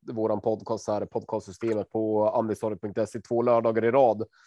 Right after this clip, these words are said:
För två lördagar sedan belönades vi med fyra och ett halvt på sju rätt och förra veckan, eh, cirka artonhundra, om jag inte minns, eh, helt fel, sextonhundra till och med. Eh, nu är det dags att sätta tredje raka, men, eh, att vi lägger på ett par nollor på utdelningen, eller hur?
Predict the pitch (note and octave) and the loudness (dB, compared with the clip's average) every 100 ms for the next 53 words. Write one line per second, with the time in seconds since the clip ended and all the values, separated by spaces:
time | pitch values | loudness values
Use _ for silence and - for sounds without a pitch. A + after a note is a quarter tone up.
0 | _ - _ B2+ C#3+ D#3 C#3+ C3+ C3 C3+ | _ -20 _ -6 2 4 6 6 6 4
1 | B2+ B2+ B2 A#2+ A#2+ A#2+ A#2 A2+ G#2 A2+ | 2 2 2 0 2 2 0 -6 -10 -6
2 | A#2+ A2+ A2 A2 G#2+ G#2+ C3+ A#2+ A2+ B2+ | -4 2 6 6 4 2 2 2 4 4
3 | B2+ G#2 - A#2+ B2 A#2 A2+ A2 - A2+ | 2 0 -10 -6 -2 2 2 2 -2 -6
4 | - A2+ A2+ A2 G2 - A2+ G#2+ G#2+ G#2+ | 0 2 2 0 -4 -2 0 0 -2 -2
5 | G2+ - A2 - A#2 G#2+ A#2 A2 A2 G#2+ | -2 -2 -4 0 0 0 0 -2 0 -2
6 | G#2+ F#2 G#2 F#2+ - _ _ - G#2 G#2 | -2 -4 -8 -8 -12 _ _ -8 -4 -2
7 | G#2 G2+ A2+ G2 A2+ G#2 F#2+ A#2+ - A#2+ | -4 -4 -4 -2 -4 -4 -4 -6 -4 -4
8 | G#2 G2+ - G2+ F#2+ F#2 _ _ _ _ | -2 -6 -6 -4 -4 -6 _ _ _ _
9 | _ - A2+ A2+ A2+ A#2 D3 D3 C3+ C#3 | _ 2 4 6 6 4 4 4 6 4
10 | - C3 C3+ B2 B2+ C3 A#2 A#2+ A#2 A2+ | 4 -4 -6 -4 -4 -2 2 4 4 2
11 | - B2+ A2+ A#2 A2 A2 G#2+ - A2+ G#2 | 2 0 2 2 2 2 -2 -2 -6 -6
12 | G#2 B2 A2 A2 G#2+ G2+ F#2 G#2+ - A2 | -6 -4 -2 0 0 -2 -4 -6 -4 -4
13 | G2+ F#2 F#2 G2+ G2 | -4 -6 -6 -4 -4